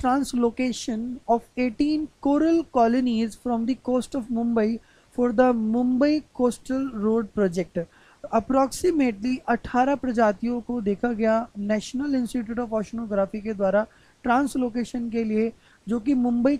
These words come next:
coast पर, यानी Mumbai के जो तटीवर्तीय क्षेत्र है, वहाँ पर देखा गया है। For the Mumbai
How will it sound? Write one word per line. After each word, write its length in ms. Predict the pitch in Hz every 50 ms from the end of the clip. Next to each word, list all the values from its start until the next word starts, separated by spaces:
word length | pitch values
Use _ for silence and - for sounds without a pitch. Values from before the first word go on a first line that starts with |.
| - _
coast 320 | - 262 262 262 - -
पर, 140 | - 262 247
यानी 200 | 254 240 240 254
Mumbai 300 | 247 240 233 233 240 247
के 100 | 220 240
जो 160 | 240 214 254
तटीवर्तीय 600 | 214 - 226 214 - 240 247 254 247 233 - 269 254
क्षेत्र 340 | - - 233 196 - 220 233
है, 60 | 226
वहाँ 220 | 226 202 208 202 -
पर 80 | 220 208
देखा 300 | 185 196 196 - 240 233
गया 160 | 208 233 226
है। 160 | 226 254 262 - _ - - _ _ _ _ _ - 233
For 120 | 233 233 226
the 80 | 277 254
Mumbai 440 | 247 247 247 247 240 285 302 311